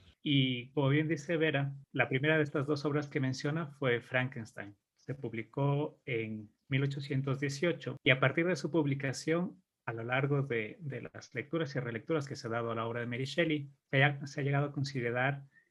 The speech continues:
que ella es la madre de dos géneros. Por un lado,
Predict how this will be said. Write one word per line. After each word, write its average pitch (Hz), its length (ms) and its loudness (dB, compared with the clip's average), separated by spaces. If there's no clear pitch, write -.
que 120 480 0
ella 139 460 2
es - 240 -6
la 117 420 -4
madre 147 440 4
de 110 100 0
dos 104 240 -6
géneros. - 540 -14
Por 127 100 6
un 139 140 6
lado, 160 420 4